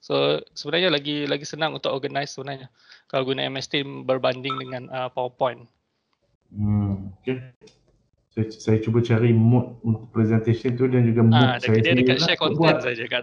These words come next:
Speaker 1: atas tu, ada.
Speaker 2: <laughs> Okey, okey, okey. Thank you,
Speaker 1: Okey.
Speaker 2: Mizi.
Speaker 1: Okey, sama. Okey, ah, saya sambung seterusnya. Ah, step two adalah editing. Ah, so, yang last sekali adalah uploading. Kebetulan dia punya, apa,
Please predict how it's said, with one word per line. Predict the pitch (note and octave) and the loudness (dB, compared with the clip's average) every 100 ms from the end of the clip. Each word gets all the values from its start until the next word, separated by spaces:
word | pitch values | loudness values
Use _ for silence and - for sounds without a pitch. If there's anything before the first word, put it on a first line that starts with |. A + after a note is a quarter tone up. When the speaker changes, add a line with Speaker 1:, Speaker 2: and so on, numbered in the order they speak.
| - | -4
Speaker 1:
atas | C#3 | -8
tu, | - B2 | -8 -6
ada. | D3 G#3+ A#2 - _ _ | 0 0 0 -4 _ _
Speaker 2:
<laughs> | _ - F#3 F3+ | _ 0 0 0
Okey, | - A#2+ - | 2 2 4
okey, | A#2 - | -2 -2
okey. | G#2 - - - - _ - | -10 -14 -18 -20 -20 _ -2
Thank | D#3 C3+ | 2 4
you, | C#3+ | 2
Speaker 1:
Okey. | |
Speaker 2:
Mizi. | C3+ C3+ C3 D3+ - - | 4 4 4 0 -6 -10
Speaker 1:
Okey, | D#3+ D#3+ C#3 C#3+ D3 | -6 -2 0 0 -4
sama. | C3+ C3 C3 C3+ C#3+ - - _ _ _ _ _ _ - | -8 -8 -10 -10 -12 -18 -20 _ _ _ _ _ _ -6
Okey, | E3 E3 C#3+ | 0 2 2
ah, | C3+ C3+ C3+ C#3 | 2 2 0 -2
saya | C#3 | -8
sambung | C3 C3 B2+ C3 C#3 | -8 -10 -8 -8 -8
seterusnya. | C#3 C3 C#3 C#3+ E3 D#3+ D#3+ D#3 - C#3 | -10 -10 -8 -8 -6 -4 -6 -8 -8 -4
Ah, | C3 | -2
step | C#3 - D3+ _ | -4 -4 -4 _
two | - E3+ C#3 | -6 -2 0
adalah | C3+ C#3 | 0 0
editing. | C#3 C3+ - - E3+ F#3+ F#3+ _ _ _ _ _ | -4 -8 -8 -2 -2 -2 -10 _ _ _ _ _
Ah, | C#3+ C3 B2 B2 B2+ B2+ B2 B2 B2 | -4 0 2 2 0 0 -2 -4 -8
so, | - A#2+ A#2 A#2 A#2 - - - | -12 -12 -10 -12 -12 -14 -16 -14
yang | C3+ A#2+ A#2+ | -12 -10 -6
last | B2+ - | -6 -4
sekali | C#3 C3 C#3 | -6 -4 -2
adalah | C3+ - | -2 -2
uploading. | C3+ C3 B2+ B2+ A2+ | -4 -6 -8 -10 -10
Kebetulan | C3+ C#3+ D#3+ G3 F#3 | -10 -6 -2 -2 -4
dia | E3+ | -6
punya, | E3+ E3 D#3+ D#3+ D#3+ D3+ | -6 -6 -4 -6 -6 -6
apa, | D3 - | -6 -6